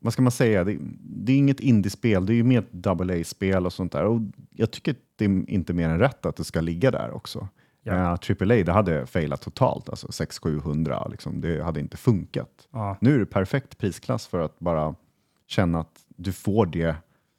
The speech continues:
Speaker 1: det du förtjänar, om man säger, för pengarna.
Speaker 2: Det här säger vi utan att egentligen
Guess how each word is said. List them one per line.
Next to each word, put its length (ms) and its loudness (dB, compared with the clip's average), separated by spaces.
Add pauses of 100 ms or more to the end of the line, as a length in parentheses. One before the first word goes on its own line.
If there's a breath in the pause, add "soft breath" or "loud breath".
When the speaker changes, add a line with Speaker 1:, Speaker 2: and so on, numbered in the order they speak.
(140)
Speaker 1:
det 160 2
du 100 0
förtjänar, 540 6
om 60 4
man 120 0
säger, 220 -2
för 120 -8
pengarna. 640 0
Speaker 2:
Det 60 -6
här 160 0
säger 360 -2
vi 120 -6
utan 400 -10
att 180 -12
egentligen 420 -12